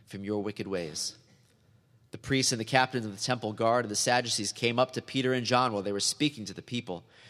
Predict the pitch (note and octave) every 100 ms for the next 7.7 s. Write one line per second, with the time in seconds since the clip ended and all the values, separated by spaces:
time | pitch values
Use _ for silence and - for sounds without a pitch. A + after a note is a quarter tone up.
0 | - - G#2 G2+ G#2 B2+ D#3 D3 B2 -
1 | C#3 A#2+ F2+ G2+ G#2 G#2+ G2+ B2 B2+ B2+
2 | G#2+ A2 - C#3+ C#3 C3+ A#2+ - B2+ G2+
3 | E2 - - - F#2+ G#2+ - B2 B2 A2+
4 | G2+ A#2 B2+ F#2+ - F#2+ F#2+ F#2+ G#2+ A2
5 | F#2+ E2+ E2 G2 F#2+ E2 - _ _ _
6 | _ _ G#2+ G#2 - C#3+ B2+ G2 - -
7 | A2+ F#2+ E2 F2 F2+ E2+ E2